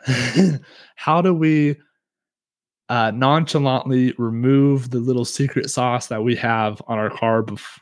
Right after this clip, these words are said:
with, without making it noticeable, um, before we roll into tech after this race, if we finish top three?" Um,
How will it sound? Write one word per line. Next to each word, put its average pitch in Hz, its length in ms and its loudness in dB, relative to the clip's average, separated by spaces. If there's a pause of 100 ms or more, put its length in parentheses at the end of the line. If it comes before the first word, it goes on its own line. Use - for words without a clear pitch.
with, 123 320 -4 (220)
without 127 400 4
making 135 280 4
it 107 100 0
noticeable, 117 600 2 (500)
um, 104 500 0
before 110 680 0 (460)
we 127 160 2
roll 110 240 2
into 104 140 -2
tech 101 400 0
after 107 280 0
this 98 220 -8
race, 107 280 -2
if 127 200 0
we 117 80 -2
finish 101 320 -4
top 98 240 -4
three?" 120 300 2 (600)
Um, 104 480 0